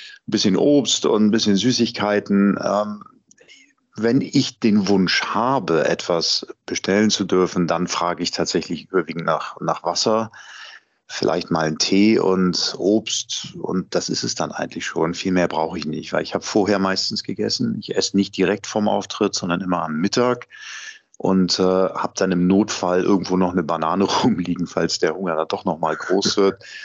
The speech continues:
Was für mich sehr wichtig ist, zu wissen, und da bitte ich oft auch darum, äh, es vielleicht möglich zu machen, dass ich noch ein Klavier zur Verfügung habe, was irgendwo rumsteht,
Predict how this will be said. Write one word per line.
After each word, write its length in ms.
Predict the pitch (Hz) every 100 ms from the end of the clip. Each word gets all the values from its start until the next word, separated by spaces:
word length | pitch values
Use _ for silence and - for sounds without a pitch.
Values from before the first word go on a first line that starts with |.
| - - - - -
Was 160 | 107 -
für 100 | 110
mich 280 | 135 190 -
sehr 200 | 135 117
wichtig 400 | 139 - 117 -
ist, 400 | 104 - - -
zu 300 | - 85 98
wissen, 400 | 147 - 170 -
und 580 | - 107 101 - - -
da 160 | 95 92
bitte 320 | - 117 -
ich 200 | 98 -
oft 380 | - - - -
auch 160 | 107
darum, 500 | - 101 104 107 107
äh, 640 | - - 104 104 101 98 85
es 120 | -
vielleicht 460 | - - 87 98 104
möglich 280 | 101 101
zu 140 | - 98
machen, 180 | 92 92
dass 140 | 87
ich 140 | -
noch 120 | - -
ein 160 | 92
Klavier 480 | - - 85 101 90
zur 180 | - -
Verfügung 460 | - - 82 80 -
habe, 400 | 76 73 73 76
was 160 | -
irgendwo 680 | - 117 104 107 - - 92
rumsteht, 720 | - 104 104 - 87 87